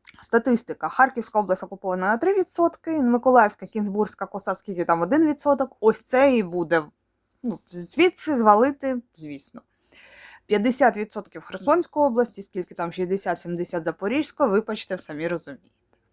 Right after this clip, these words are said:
Різниця велика. Це вам математика, відсот-, відсотки.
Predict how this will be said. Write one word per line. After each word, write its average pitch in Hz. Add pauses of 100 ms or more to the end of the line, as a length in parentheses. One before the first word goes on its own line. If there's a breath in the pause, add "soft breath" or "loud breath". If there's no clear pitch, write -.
(520 loud breath)
Різниця 220
велика. 180 (140)
Це 269
вам 247 (100)
математика, 170
відсот-, 170
відсотки. 196